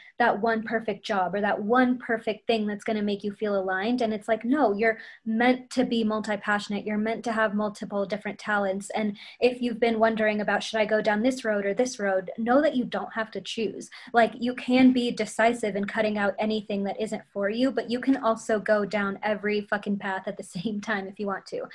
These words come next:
And that's okay, because you have that capability and that mastery of balancing things,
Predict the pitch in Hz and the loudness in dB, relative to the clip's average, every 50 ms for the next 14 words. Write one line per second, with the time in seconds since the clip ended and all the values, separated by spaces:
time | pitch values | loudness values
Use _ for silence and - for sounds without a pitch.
0 | - - - - - - 220 233 226 233 226 220 226 220 214 220 240 233 208 196 | -16 -18 -18 -18 -10 -4 -2 0 0 0 0 2 2 0 0 2 2 2 2 2
1 | 208 202 - 226 220 220 220 202 - - 220 220 214 202 214 202 - - - 214 | 0 -2 -4 -4 -4 -4 -6 -4 0 2 4 4 4 4 2 0 0 -2 -6 -6
2 | 202 202 190 180 214 220 220 214 202 196 185 185 196 196 202 190 - - 202 208 | -4 -4 -2 2 4 4 4 4 2 0 -2 -2 -2 -2 -2 -4 -4 -2 -2 0
3 | 202 208 208 - - - 214 202 196 190 190 - - 214 208 202 202 185 - - | 0 0 -2 -4 -8 -6 -4 -4 -2 -2 -2 -2 -2 0 0 0 -2 -2 -6 -12
4 | - - - - _ _ - 220 214 220 214 214 208 - 214 208 202 202 202 196 | -20 -20 -20 -20 _ _ 4 6 6 6 4 2 -2 -4 -2 -2 -2 -2 -2 -4
5 | 185 180 185 185 196 190 | -4 -4 -6 -8 -10 -12